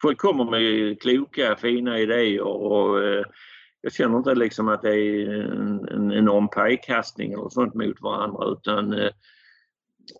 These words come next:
målet är ju att göra svensk badminton bredare men också bättre uppåt. För att, eh, vi ska bli också intressanta. Kan vi bli en stor sport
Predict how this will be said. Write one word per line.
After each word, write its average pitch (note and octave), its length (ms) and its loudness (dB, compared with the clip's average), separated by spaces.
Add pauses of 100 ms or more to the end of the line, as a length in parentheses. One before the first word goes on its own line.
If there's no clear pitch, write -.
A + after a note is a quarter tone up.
(340)
målet B2+ 520 4
är D3+ 80 0
ju C#3+ 140 2
att A2+ 100 0
göra B2 300 2
svensk A2+ 380 -4
badminton G#2 680 -4
bredare A2+ 920 0 (100)
men G#2 160 -4
också G#2+ 300 -4
bättre F#2+ 600 -2 (160)
uppåt. - 380 -6 (1500)
För G#2 300 0
att, - 200 -12
eh, G#2+ 800 -4 (340)
vi A#2+ 140 4
ska G2+ 180 -2
bli G#2 160 0
också A2 260 0
intressanta. G2+ 640 -4
Kan D3 220 -4
vi E3 120 2
bli D3 180 -2
en A#2+ 60 -2
stor C3+ 280 0
sport - 220 -4